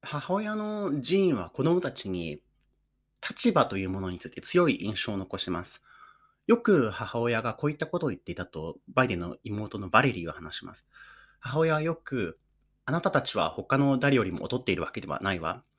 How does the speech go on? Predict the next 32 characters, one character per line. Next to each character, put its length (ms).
け 100
ど 100
他 240
の 120
誰 200
よ 60
り 80
優 60
れ 100
て 120
い 20
る 60
わ 80
け 80
で 80
も 80
な 100
い 80
の 80
よ」 240
っ 220
て 80
い 60
う 20
ふ 140
う 40
に 100
話 220
し 60
ま 100
し 60
た。 160